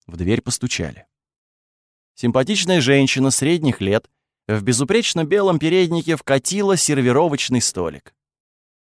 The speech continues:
Интересно, а как император её вызвал? Наверняка секретная кнопка. Ну что, Костя,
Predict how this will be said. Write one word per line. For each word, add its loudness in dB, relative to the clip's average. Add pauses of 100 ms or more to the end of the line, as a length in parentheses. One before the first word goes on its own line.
(500)
Интересно, 2 (220)
а 0
как 0
император 2
её 0
вызвал? 0
Наверняка 2
секретная -2
кнопка. -10 (920)
Ну 0
что, 0
Костя, -2